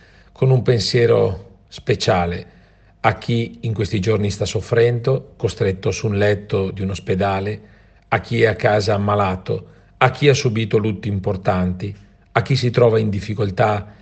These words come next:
perché ha perso il lavoro od è in difficoltà economiche, a tutto il mondo della sanità, della nostra provincia, della nostra regione, i medici,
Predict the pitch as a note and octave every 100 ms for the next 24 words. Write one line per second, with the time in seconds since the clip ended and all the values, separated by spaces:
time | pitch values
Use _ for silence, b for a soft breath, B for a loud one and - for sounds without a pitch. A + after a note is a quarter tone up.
0 | B - F#2 - - G#2 F2+ G#2 G2 G2
1 | A#2 A#2 G2 F#2 - G2+ G2+ G2+ F#2+ F#2
2 | G2 F#2+ F2+ F#2+ G2 G#2 G2+ G2+ F#2+ F#2
3 | b b b b b A#2+ - D3+ C#3+ C3+
4 | A#2 A2+ A2+ A2 A2 G#2 A2+ A2 G2+ F#2
5 | G2+ F#2 - F#2 - b b b b b
6 | b _ - G2+ G2+ G#2 A2 F#2 G2 G#2+
7 | A2+ - F2+ F2+ F#2+ F2+ G#2 F#2 A2 G#2+
8 | G2 F2+ B B B B - F#2+ A2 A2+
9 | G2+ F#2 - -